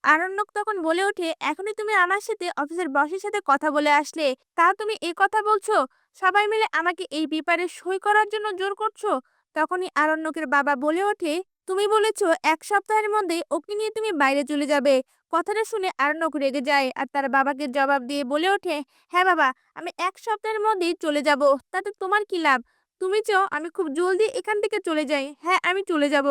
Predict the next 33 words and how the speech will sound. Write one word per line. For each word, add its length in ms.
কিন্তু 300
আমার 300
ইচ্ছা 320
মতো, 240
আমাকে 360
জোর 260
করার 320
কোনো 260
দরকার 400
নেই।" 220
আরণ্যকের 540
বাবা 300
তখন 320
বলে 260
ওঠে, 260
"জোর 260
করতে 340
হচ্ছে 240
তোমাকে, 380
গরিমার 340
সাথে 240
বিয়েটাকে 440
তুমি 200
মজা 320
বানিয়ে 300
রেখেছ।" 300
আরণ্যক 480
তখন 280
রেগে 300
গিয়ে 260
বলে 320
ওঠে, 280
"আমি 180